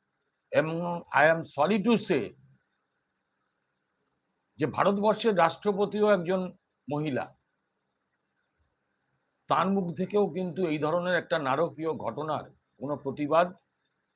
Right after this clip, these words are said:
ধ্বনিত হলো না। আমি জানি না আমার এখতিয়ার বহির্ভূত কথা বলছি কিনা, কিন্তু এ কথাটা বলতে আমি বাধ্য হচ্ছি যে ভারতবর্ষের রাষ্ট্রপতির মুখ থেকে অন্তত আশা করেছিলাম যে একটা, আহ,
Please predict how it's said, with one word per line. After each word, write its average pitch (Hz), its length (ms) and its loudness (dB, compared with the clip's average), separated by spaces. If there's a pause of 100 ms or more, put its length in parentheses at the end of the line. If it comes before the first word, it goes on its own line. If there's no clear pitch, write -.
(260)
ধ্বনিত 147 320 -4
হলো 123 360 -4
না। 117 420 -6 (800)
আমি 123 180 -6
জানি 143 240 2
না 170 340 2 (580)
আমার 143 220 2
এখতিয়ার 151 460 0
বহির্ভূত 156 440 -4
কথা 143 300 -2
বলছি 135 360 -6
কিনা, 120 360 -8 (580)
কিন্তু 160 200 -2
এ 185 80 0
কথাটা 196 280 2
বলতে 180 340 0
আমি 202 140 0
বাধ্য 156 340 0
হচ্ছি 180 520 -4 (800)
যে 131 80 -2
ভারতবর্ষের 175 680 0
রাষ্ট্রপতির 180 720 0
মুখ 170 220 -8
থেকে 180 200 -4
অন্তত 165 280 -2
আশা 160 280 0
করেছিলাম 170 480 -4
যে 160 80 -2
একটা, 151 440 0 (600)
আহ, 120 320 -2